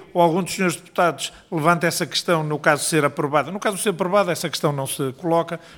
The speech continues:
no caso de ser aprovada, depois temos de ser consequentes, depois temos de ter o trabalho e, a partir daqui, tudo o que vier com o mesmo teor, temos de ter o mesmo tipo de atitude e mimetizar o que fizermos, eh, esta sexta-feira nas votações.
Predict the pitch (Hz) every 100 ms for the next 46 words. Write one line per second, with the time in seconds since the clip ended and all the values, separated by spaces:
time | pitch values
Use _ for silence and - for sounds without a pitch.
0 | - 170 170 160 - 165 160 165 185 220
1 | 180 156 160 - 165 180 170 220 170 -
2 | - - - 151 151 151 - 175 160 185
3 | 175 190 202 214 - 190 185 196 180 190
4 | 156 214 233 - - - 226 196 170 196
5 | 208 180 208 196 196 185 180 214 214 233
6 | - - - 185 147 - 170 170 170 156
7 | 185 170 175 185 170 202 202 202 - -
8 | 185 190 202 170 190 165 196 190 - -
9 | 190 180 196 202 196 - - - - -
10 | 190 170 160 151 143 175 - - - -
11 | 156 156 - 151 147 - 135 131 127 117
12 | 120 131 - 123